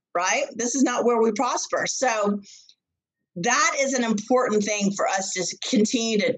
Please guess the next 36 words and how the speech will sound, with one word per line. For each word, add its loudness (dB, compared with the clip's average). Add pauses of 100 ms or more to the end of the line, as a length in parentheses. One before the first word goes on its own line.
(160)
to -2
take -2
notice -2
of. -2
When, -2 (320)
when 2
we 2
hear 2
something 0
come -2
out -2
of -2
our 0
mouth, -4 (600)
we 0
need 2
to 0
examine 0
what's -2
deep -2
in 0
our -2
heart, -2
right? -2
Speaking -2
the -2
truth -2 (140)
in -2
our -2
heart. -4 (1200)
Um, 2
okay, 0
next -2
one. 2 (100)
"In 4
whose 6